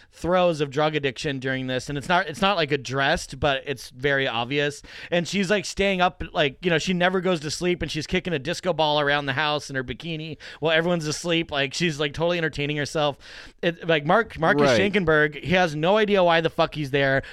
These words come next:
Speaker 1: Debrat has no idea why she's there. She pretty much stays in her room and plays video games all day. Like,
Speaker 2: Yeah.
Speaker 1: it's,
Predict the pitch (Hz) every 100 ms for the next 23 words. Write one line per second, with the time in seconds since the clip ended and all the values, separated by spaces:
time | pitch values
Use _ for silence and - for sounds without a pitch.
0 | - 170 120 175 190 165 160 147 160 160
1 | 156 151 143 123 135 147 139 143 175 170
2 | 156 - 160 151 151 135 151 147 120 143
3 | 127 143 143 123 123 117 120 117 113 113
4 | 107 - - - - 156 147 - 65 -
5 | -